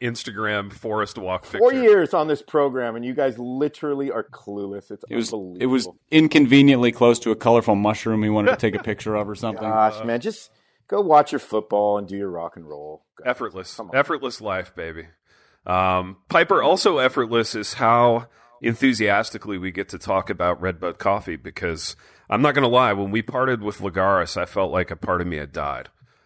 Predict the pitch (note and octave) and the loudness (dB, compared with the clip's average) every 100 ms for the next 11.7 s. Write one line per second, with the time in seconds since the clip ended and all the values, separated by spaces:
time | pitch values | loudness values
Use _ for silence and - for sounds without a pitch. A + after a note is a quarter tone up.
0 | _ - D2+ D2+ - - A#3+ G#3 G#2+ F#2+ | _ -14 -12 -10 -8 -2 2 4 2 0
1 | E3 A#3 - - D#3 G#3+ F#3 C#3 E3+ F3 | -2 -2 -4 -6 -4 -2 -2 2 4 4
2 | A2+ G2 A#2+ - F2+ - F#2 F2+ F2+ - | 4 2 2 2 -2 -2 -2 -2 -6 -6
3 | B2 F2+ F2 F#2 G2+ G#2+ A2 G2+ B2+ C#3 | -4 -4 -2 0 0 -2 -4 0 4 6
4 | B2+ A#2 C3 B2+ B2 A#2 A#2 A2 F#2+ _ | 6 6 4 4 6 4 4 2 -2 _
5 | A#2 A2 G#2+ G#2 - A2+ A2 G2+ G2+ F#2+ | -2 2 2 0 0 0 2 0 -2 -4
6 | - G2+ - - A#2 A2+ A2 B2 G2 F2+ | -6 -10 -10 0 2 2 0 -2 0 0
7 | F2+ A2+ G#2 F#2+ F#2 F2+ G2 A#2 C3 G2+ | 2 2 2 -2 -2 -2 4 4 4 0
8 | F#2 F2+ G#2+ A#2+ B2+ A#2+ - A2 F2+ E2 | 0 2 4 4 2 -2 2 2 2 -6
9 | _ - - - - - _ _ _ - | _ -20 -20 -20 -20 -20 _ _ _ -16
10 | - - A2 B2 G2+ F2 F2 - G2 G2 | -10 0 4 6 6 2 -2 0 2 2
11 | G2 F#2+ D2 F#2 F2+ - F2+ | 0 -2 -6 -8 -8 -12 -14